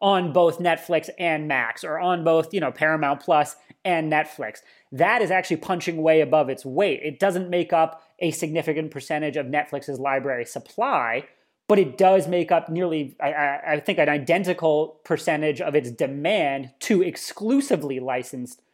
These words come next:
uh, series on Netflix. And I think having multiple, uh, uh, options, multiple viewing options, really just increases a show's total addressable market. It, it's really good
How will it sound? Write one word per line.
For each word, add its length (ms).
uh, 180
series 640
on 260
Netflix. 480
And 80
I 40
think 200
having 360
multiple, 720
uh, 40
uh, 600
options, 680
multiple 360
viewing 360
options, 540
really 180
just 160
increases 640
a 180
show's 360
total 300
addressable 540
market. 500
It, 60
it's 220
really 320
good 340